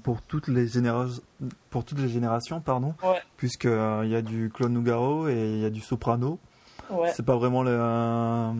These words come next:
Speaker 1: comment dire, la même, euh, le même genre musical.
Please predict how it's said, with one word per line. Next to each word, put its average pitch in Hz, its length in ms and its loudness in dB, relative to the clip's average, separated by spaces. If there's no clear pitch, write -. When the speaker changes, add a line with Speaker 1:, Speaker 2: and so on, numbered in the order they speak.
Speaker 1:
comment 117 120 -2
dire, 117 180 0
la 113 140 0
même, 120 280 0
euh, 107 520 -4
le 123 80 -2
même 127 160 0
genre 123 240 0
musical. 123 640 -4